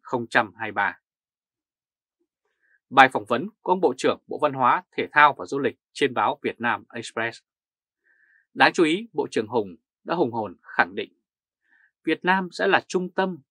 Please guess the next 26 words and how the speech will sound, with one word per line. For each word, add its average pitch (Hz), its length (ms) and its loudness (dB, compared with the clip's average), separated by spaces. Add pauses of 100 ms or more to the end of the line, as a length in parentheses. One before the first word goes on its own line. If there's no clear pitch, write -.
công 143 180 -2
nghiệp 120 180 -2 (140)
văn 127 220 -2
hóa 117 340 -2
Đông 131 160 -6
Nam 120 100 -4
Á." 123 300 0 (1080)
Điều 135 160 0
này 120 300 4
lại - 200 -10
khiến 131 240 -6
mạng 139 220 2
xã 143 120 -8
hội 151 160 -6
dậy 107 240 -8
sóng, 107 280 -6 (500)
bởi 123 140 0
ông 170 100 2
Nguyễn 196 120 -4
Văn 202 100 -2
Hùng 139 340 -2
lâu 139 220 -4
nay 139 280 2
vẫn 165 140 -10
nổi 120 180 -4
danh 120 280 0